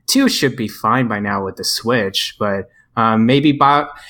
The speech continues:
the, the thing with BioShock is it's already been re-, it's, like,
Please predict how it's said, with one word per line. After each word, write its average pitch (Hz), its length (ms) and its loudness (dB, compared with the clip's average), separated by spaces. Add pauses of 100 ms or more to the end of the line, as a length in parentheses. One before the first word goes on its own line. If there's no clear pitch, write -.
(120)
the, 175 220 -2
the 165 140 4
thing 254 200 4
with - 180 4
BioShock 127 560 2
is 117 140 -2
it's 123 140 -2
already 147 240 4
been 127 260 2
re-, 123 240 0
it's, 135 240 -2
like, 123 300 -2